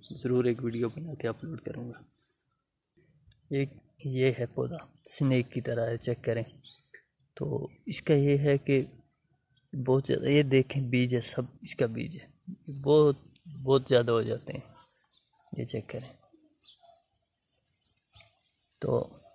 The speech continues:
जितना नीचे गिरेगा उतने पौधे निकलते रहेंगे।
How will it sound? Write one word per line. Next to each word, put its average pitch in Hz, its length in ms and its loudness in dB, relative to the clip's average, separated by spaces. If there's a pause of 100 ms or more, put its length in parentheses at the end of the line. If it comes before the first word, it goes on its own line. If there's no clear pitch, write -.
(140)
जितना 139 400 2
नीचे 139 320 2
गिरेगा 131 380 4
उतने 135 440 0
पौधे 135 400 0 (880)
निकलते 127 420 -2
रहेंगे। - 440 -10